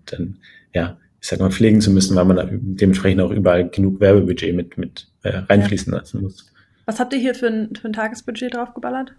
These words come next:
Speaker 1: Wir hatten sechzig Euro Tagesbudget.
Speaker 2: Mhm, mhm. Also auch ein bisschen höher jetzt im Vergleich zu so normalen Recruiting-Kampagnen, würde ich sagen.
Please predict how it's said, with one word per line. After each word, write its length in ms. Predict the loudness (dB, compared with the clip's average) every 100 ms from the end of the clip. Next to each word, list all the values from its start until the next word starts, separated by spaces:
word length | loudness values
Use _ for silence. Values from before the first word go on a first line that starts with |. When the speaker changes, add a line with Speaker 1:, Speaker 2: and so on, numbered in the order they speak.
| _ _ _ _ _ _ _ _ _ -12
Speaker 1:
Wir 260 | -6 -4
hatten 360 | -2 0 2 2
sechzig 520 | 2 0 0 -6 -2
Euro 180 | -2 -2
Tagesbudget. 640 | -2 -4 -4 -12 -12 -4
Speaker 2:
Mhm, 380 | -2 -2 -4 -10
mhm. 320 | -8 -4 -4 -4
Also 200 | -6 -6
auch 80 | -8
ein 60 |
bisschen 260 | -10 -8 -4
höher 340 | -2 0 0
jetzt 160 | -4 -6
im 100 | -6
Vergleich 320 | -6 -6 -8
zu 140 | -6 -8
so 80 | -6
normalen 560 | -8 -6 -4 -4 -6 -4
Recruiting-Kampagnen, 720 | -4 -2 -2 -2 -4 -4 -2
würde 140 | -2
ich 80 | -4
sagen. 360 | -6 -6 -6